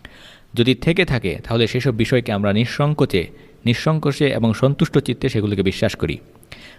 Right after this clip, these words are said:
যেমনটা আবু বকর সিদ্দিক বিশ্বাস করেছিলেন মিরাজের ঘটনায়। সেই সময় কাফেররা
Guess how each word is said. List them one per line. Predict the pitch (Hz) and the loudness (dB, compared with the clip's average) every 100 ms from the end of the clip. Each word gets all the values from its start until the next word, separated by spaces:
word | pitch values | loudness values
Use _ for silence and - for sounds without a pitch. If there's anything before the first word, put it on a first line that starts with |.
| - | -4
যেমনটা | 117 135 147 139 | 2 4 4 2
আবু | 113 127 | 4 4
বকর | 147 156 139 | 4 2 0
সিদ্দিক | - 117 113 107 | -2 -4 -2 -2
বিশ্বাস | 110 131 113 | 0 0 0
করেছিলেন | 120 120 - 123 123 - - - | 0 0 2 2 2 -4 -16 -4
মিরাজের | 98 104 113 104 92 | 2 2 2 2 -2
ঘটনায়। | 90 85 71 - - - _ _ _ - - - - | -4 -4 -4 -6 -16 -20 _ _ _ -20 -20 -20 -4
সেই | 131 | 0
সময় | 135 131 117 | 2 2 4
কাফেররা | 117 139 120 117 | 4 4 4 2